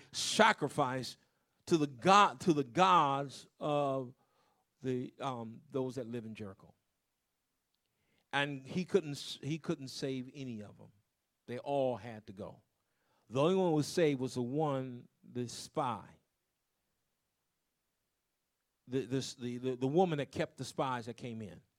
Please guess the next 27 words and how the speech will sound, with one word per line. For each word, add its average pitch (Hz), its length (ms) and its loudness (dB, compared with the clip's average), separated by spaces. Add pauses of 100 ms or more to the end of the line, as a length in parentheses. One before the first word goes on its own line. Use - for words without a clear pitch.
(640)
Rahab. 120 400 -4 (1400)
She - 140 -2
was 147 140 0
the 143 60 -2
only 170 200 0
one 160 160 -4
saved - 440 -8
because 135 380 -8
of 117 140 -10
her 110 140 -12
faith. - 360 -16 (1000)
So 147 120 -4
when 147 160 -6
we 143 120 -4
look 202 200 8
at 151 120 0
that, 135 200 0
then 135 140 -2
we 151 120 0
understand 139 920 0 (540)
why 131 800 6 (1400)
the 139 80 -4
city 139 580 0 (1400)
had 165 360 2
to 156 160 0
be 135 400 0
rectified. 120 580 -2